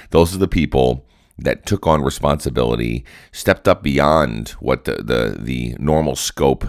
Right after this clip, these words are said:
of their own lives or their own situations or whatever had happened. And these people stepped into the father figure type of role. I, l-, so last night I was watching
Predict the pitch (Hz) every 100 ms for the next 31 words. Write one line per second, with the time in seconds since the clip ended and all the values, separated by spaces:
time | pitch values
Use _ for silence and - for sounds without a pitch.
0 | - - 62 57 - 60 69 52 78 90
1 | 65 50 50 50 - - 60 65 65 53
2 | 76 87 87 73 65 55 - 58 53 -
3 | - 64 65 71 71 67 78 65 64 55
4 | 50 - - - - - 73 82 95 -
5 | 76 - 60 55 64 - - _ _ -
6 | - 92 - - 90 90 - 69 62 55
7 | - 76 - 78 69 69 - 65 60 65
8 | - 58 65 67 57 50 - 50 - 78
9 | - - - 80 82 90 85 69 65 71
10 | 65 - 69 55 53